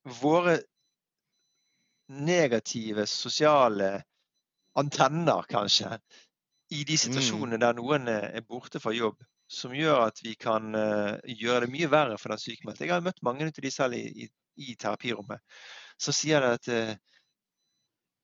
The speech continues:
Speaker 1: og så bare nesten gremmes over at, "Vet du hva, jeg tør nesten ikke gå på butikken, fordi jeg, der treffer jeg kollegene mine. De
Speaker 2: Mm.
Speaker 1: jobber i, i etasjen over, de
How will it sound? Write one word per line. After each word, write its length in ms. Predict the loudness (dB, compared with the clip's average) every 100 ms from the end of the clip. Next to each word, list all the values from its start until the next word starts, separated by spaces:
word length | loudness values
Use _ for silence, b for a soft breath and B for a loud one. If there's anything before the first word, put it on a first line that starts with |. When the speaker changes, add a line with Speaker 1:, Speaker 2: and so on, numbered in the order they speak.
| _ -8
Speaker 1:
og 60 |
så 100 | 0
bare 280 | 2 4 2 -8 _ -6
nesten 420 | -4 -4 -8 -6
gremmes 500 | 0 0 0 -4 -2
over 260 | -2 -2 -4
at, 60 | -8
"Vet 160 | -12 -2
du 80 | -2
hva, 200 | 0 -4
jeg 160 | -10 -12
tør 240 | -6 -4 -2
nesten 380 | -4 -6 -8 -8
ikke 180 | -8 -10
gå 20 | -18
på 100 | -14
butikken, 540 | -10 -10 -8 -8 -10
fordi 220 | -16 -8 -2
jeg, 160 | -2 -2 -18 _ _ -4
der 100 | -2
treffer 320 | 0 -4 -2 -4
jeg 60 |
kollegene 460 | -2 0 2 2 -2
mine. 260 | -8 -10 -12 _ _ _ -10
De 120 | -8
Speaker 2:
Mm. 40 |
Speaker 1:
jobber 360 | -6 0 4 4
i, 240 | 2 -4 -4
i 100 | -2
etasjen 480 | 2 4 4 2 0
over, 420 | 4 4 4 2 -4 _ _ _ _ _ _ _ _ _ -8
de 340 | -6 -6